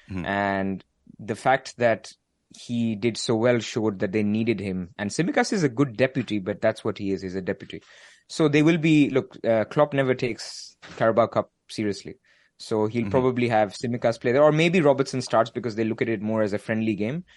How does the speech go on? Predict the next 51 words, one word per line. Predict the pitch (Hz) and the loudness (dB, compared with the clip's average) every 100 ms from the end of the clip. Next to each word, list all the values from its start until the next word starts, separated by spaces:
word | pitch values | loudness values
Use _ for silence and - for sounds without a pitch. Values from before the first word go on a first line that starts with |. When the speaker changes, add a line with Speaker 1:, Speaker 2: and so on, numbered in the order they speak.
| _ _ _ _ | _ _ _ _
Speaker 2:
And | - 110 107 107 107 104 101 | -2 0 2 2 2 0 -4
he | - 117 | -8 -4
gets, | 117 107 113 | -4 -2 -2
like, | 101 - | -2 -2
forty-five | - 113 113 104 98 | -4 -4 -2 -2 -2
minutes | 98 95 92 - | 0 -4 -4 -8
or | 90 | -8
sixty | 95 - 101 | -10 -8 -6
minutes | 92 90 87 | -6 -6 -8
or | 90 | -8
something. | 101 95 98 92 _ _ | -8 -6 -8 -10 _ _
And | 131 143 | -2 2
then | 196 208 - | 2 2 -4
we | 135 139 | 0 2
have | 151 | 4
to | 135 | 2
remember, | 139 208 131 - | 2 2 2 2
after | 113 160 - 202 | 2 2 2 2
game | 151 135 131 | 2 2 2
week | 131 - _ _ - | 0 -2 _ _ -6
nineteen | 101 104 104 185 113 | -2 0 2 2 2
is | 107 | 0
the | 113 | 0
F | 110 117 | 2 0
A | |
Cup. | 131 131 - _ _ _ _ _ | 0 0 -2 _ _ _ _ _
So | - | -2
that's | 120 127 - | 2 2 2
the | 139 | 2
Tsimikas | 214 165 - 87 - | 4 2 0 -4 -8
game. | 85 _ | -16 _
So | - 131 127 - _ | 0 2 2 -2 _
again, | 135 151 131 | 0 2 4
we're | 147 | 4
not | 160 | 4
trying | 170 165 | 4 2
to | 156 | 2
get | 143 | 2
into | 147 143 | 2 2
each | 147 - | 0 2
players, | 139 110 | 2 4
but | 113 | 2
I | 117 | 4
hear | 135 139 | 4 4
you. | 107 117 - - - _ _ - | 4 0 -4 -20 -20 _ _ -2
When | 127 | 2
we | 135 | 4
look | 143 165 | 2 2
at | 147 | 2
this | 139 | 2
block, | 120 131 143 131 - | 2 6 6 6 -2